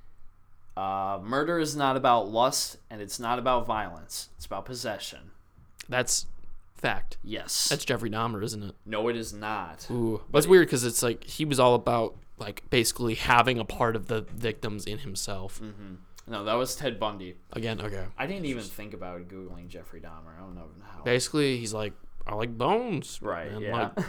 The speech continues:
Speaker 1: <laughs>
Speaker 2: yeah. Uh, he never had very interesting quotes. <laughs>
Speaker 1: No, that was, like, Ed Gein. I found, uh, I've barely found any. Um, here's one. "It's all true.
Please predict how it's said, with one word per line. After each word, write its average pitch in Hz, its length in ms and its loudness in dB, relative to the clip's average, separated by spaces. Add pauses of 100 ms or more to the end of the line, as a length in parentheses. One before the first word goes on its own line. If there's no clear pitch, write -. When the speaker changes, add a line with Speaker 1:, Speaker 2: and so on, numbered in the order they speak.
Speaker 1:
<laughs> - 200 -10
Speaker 2:
yeah. 196 320 -2 (200)
Uh, 127 180 2
he 175 180 4
never 101 400 -2
had 98 180 -8
very 98 240 -6
interesting 101 380 -4
quotes. 101 360 -4 (140)
<laughs> - 140 -10
Speaker 1:
No, 131 200 0
that 143 140 6
was, 151 160 2
like, 127 220 0
Ed 120 200 -4
Gein. 107 220 -6
I 107 140 -6
found, 95 520 -10
uh, 90 440 -8 (640)
I've 92 440 -16
barely 101 540 -8
found 95 300 -12
any. 92 380 -14 (500)
Um, 101 500 -2 (160)
here's 110 260 -6
one. 92 220 -12 (100)
"It's - 160 -8
all 127 200 4
true. 98 460 -4